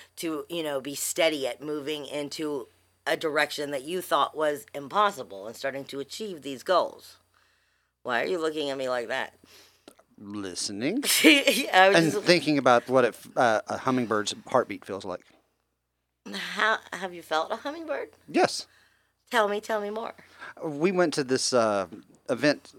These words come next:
Speaker 2: sponsored by the Autobahn years and years, isn't the Autobahn? Yeah, the Autobahn Society, uh, years and years ago, where they were, uh, catching, tagging, and releasing hummingbirds.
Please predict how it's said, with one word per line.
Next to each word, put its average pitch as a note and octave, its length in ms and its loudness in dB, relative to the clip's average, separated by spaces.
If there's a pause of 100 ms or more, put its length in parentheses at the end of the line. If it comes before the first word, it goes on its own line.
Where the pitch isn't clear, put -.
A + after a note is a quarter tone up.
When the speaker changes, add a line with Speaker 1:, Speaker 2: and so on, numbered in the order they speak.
(200)
Speaker 2:
sponsored - 640 -4
by A#2 120 2
the G#2+ 120 -4
Autobahn F#2 600 4
years A2 320 -6
and G#2 100 -8
years, G2 260 -8
isn't A2 140 -10
the F2+ 60 -10
Autobahn? E2+ 500 -4 (340)
Yeah, G#3 100 10
the - 80 8
Autobahn B2 380 6
Society, F2+ 420 -4 (420)
uh, B2+ 120 6
years B2+ 320 4
and A#2+ 80 4
years A2+ 240 2
ago, G#2 220 0
where A2 200 2
they A2 220 0
were, G2+ 400 -2 (260)
uh, G2+ 240 -2 (300)
catching, C#3+ 480 4
tagging, B2 440 2
and A2 120 -2
releasing B2+ 400 2
hummingbirds. - 600 0